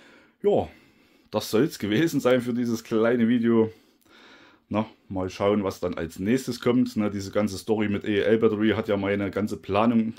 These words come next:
auch ganz schön durcheinander gebracht. Sind ja momentan noch beim Umbau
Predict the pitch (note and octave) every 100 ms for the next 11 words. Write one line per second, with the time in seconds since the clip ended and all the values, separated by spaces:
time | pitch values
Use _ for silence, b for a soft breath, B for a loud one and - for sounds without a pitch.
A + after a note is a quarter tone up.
0 | - A2 G2+ - - A#2 A#2 A#2 A2 G#2+
1 | G#2+ G2+ B2 A#2 A2+ A2 - - - _
2 | B B B B B _ _ _ _ A2+
3 | A#2 G#2 G#2+ A2 G#2 G#2 F#2+ F2 F2+ A#2+
4 | A#2+ A#2 G#2+ G#2+